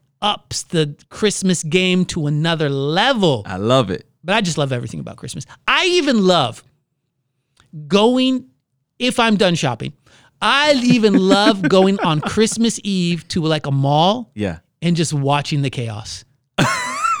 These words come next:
Speaker 2: Hey, you know, that's good. That, that's a good one. I, I, I have to confess, I do enjoy going to the mall. Well, I don't know about now with covid,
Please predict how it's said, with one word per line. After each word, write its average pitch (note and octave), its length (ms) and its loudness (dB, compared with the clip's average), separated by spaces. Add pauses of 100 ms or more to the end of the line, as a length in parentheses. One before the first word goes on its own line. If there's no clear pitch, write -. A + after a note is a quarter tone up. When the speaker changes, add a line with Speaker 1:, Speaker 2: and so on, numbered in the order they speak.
(1800)
Speaker 2:
Hey, A#3+ 120 0
you E4 160 6
know, A4 180 6
that's A4+ 120 2
good. F#3 340 2
That, B3 180 4
that's G4 200 0
a F#4 40 0
good C#4+ 160 4
one. C#3 140 4
I, G#3 160 2 (380)
I, F#3+ 180 2
I F3 140 2
have F3+ 220 2
to F#3 100 2
confess, A2+ 580 -2
I C3+ 180 4
do D3 280 4
enjoy G2 680 0 (160)
going A#2 520 2
to A2+ 600 0
the A2+ 180 -4
mall. G#2 300 0
Well, G2+ 160 -4
I G2 100 0
don't G#2 100 -4
know G2+ 60 -4
about F2+ 200 -4
now F2+ 180 -4
with E2+ 100 -8
covid, F2 420 -6